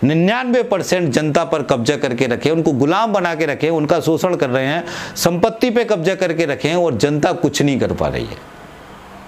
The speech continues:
तो ये साथियों भी हमको समझना है, क्योंकि हमारी चेतना को हमको खोलना है, हमारी समझ को हमको correct करना, हमारी समझ को correct कर,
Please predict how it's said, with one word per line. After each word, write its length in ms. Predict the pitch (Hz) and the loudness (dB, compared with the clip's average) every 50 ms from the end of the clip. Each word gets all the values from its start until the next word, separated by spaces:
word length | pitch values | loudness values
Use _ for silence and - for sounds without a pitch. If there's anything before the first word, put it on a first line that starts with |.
| - - - - - - - - - - - - | -20 -20 -20 -20 -20 -20 -20 -20 -20 -10 0 2
तो 60 | 160 | 2
ये 440 | 160 135 120 123 131 156 208 220 214 | 2 4 2 2 4 4 4 2 2
साथियों 440 | 220 180 170 160 170 175 180 175 | 0 -2 -4 -2 0 0 2 2
भी 100 | 170 180 | 4 2
हमको 260 | 160 139 135 131 156 139 | 2 2 2 2 0 2
समझना 340 | - 131 120 117 117 127 | 2 2 2 2 2 2
है, 60 | 135 160 | 2 2
क्योंकि 100 | 190 185 | 2 2
हमारी 260 | 147 147 170 196 202 | 2 2 2 0 0
चेतना 460 | 196 - - 196 190 233 226 240 247 | -2 0 0 0 2 0 0 0 0
को 120 | 233 233 | 0 0
हमको 280 | 202 185 185 170 185 165 | 0 0 0 0 0 0
खोलना 400 | - 143 147 135 127 113 104 90 | 2 0 0 2 2 0 0 0
है, 340 | 80 76 69 - - - - - - - - - | -2 -4 -6 -8 -14 -20 -20 -18 -18 -14 -6 -2
हमारी 280 | 135 156 185 202 214 196 | 0 0 2 2 0 0
समझ 380 | - - 165 175 208 220 220 - | 0 0 0 2 2 0 -2 0
को 140 | - 233 | 0 0
हमको 260 | 220 202 202 190 208 190 | 0 2 0 0 0 2
correct 320 | 165 165 151 160 - - | 2 2 0 0 -2 0
करना, 220 | - 135 127 147 180 | -2 0 0 2 0
हमारी 220 | 196 180 180 170 | 2 2 0 0
समझ 360 | 170 - 175 180 202 220 214 | 0 0 0 2 2 0 0
को 140 | - 226 226 | 0 0 0
correct 360 | 220 214 185 190 190 190 - | 2 2 0 0 0 -4 -6
कर, 240 | - - 160 147 151 | -2 -2 0 0 0